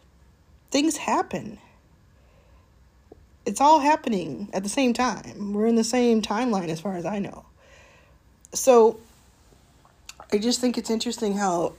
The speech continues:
some people are, um, trying to make this something that it's not. And I think there is a, there's a desire to see people fall a little bit. Um, I'll let you know if we fall.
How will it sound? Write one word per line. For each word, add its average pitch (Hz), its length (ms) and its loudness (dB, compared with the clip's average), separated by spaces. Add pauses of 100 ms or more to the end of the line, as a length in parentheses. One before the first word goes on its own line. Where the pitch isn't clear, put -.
some 196 300 -2
people 190 360 -4
are, 170 380 -2 (920)
um, 175 400 2 (440)
trying 339 340 4
to 294 60 4
make 220 360 2
this 208 200 4
something 196 440 2
that 170 100 -2
it's - 260 -8
not. 214 560 0
And 202 160 0
I 190 120 0
think 208 340 -2
there 185 180 0
is 165 200 -2
a, 160 340 -4 (680)
there's 180 180 4
a 175 60 2
desire 180 800 2
to 175 80 -4
see 180 300 -2
people 180 320 -6
fall 175 580 -4
a 180 40 0
little 180 240 -2
bit. 170 540 -4 (640)
Um, 170 560 -2 (1300)
I'll 226 100 6
let 294 240 2
you 262 60 2
know 254 180 4
if 214 120 -2
we 202 60 -2
fall. - 420 -8